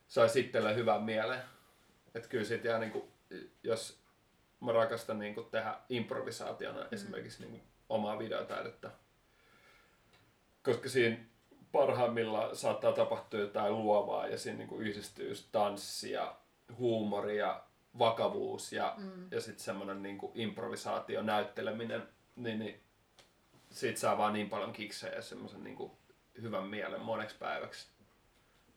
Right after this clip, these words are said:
Speaker 1: Se on niinku, sitä jotenkin toi niinku vi-, video on edelleen niinku lähin, koska siinä, siihen pystyy niinku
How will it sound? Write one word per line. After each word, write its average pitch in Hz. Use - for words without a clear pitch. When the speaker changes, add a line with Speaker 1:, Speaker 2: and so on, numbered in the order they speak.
Speaker 1:
Se -
on -
niinku, -
sitä 110
jotenkin 98
toi 110
niinku 104
vi-, -
video 131
on 113
edelleen 104
niinku -
lähin, 101
koska -
siinä, -
siihen 101
pystyy -
niinku 87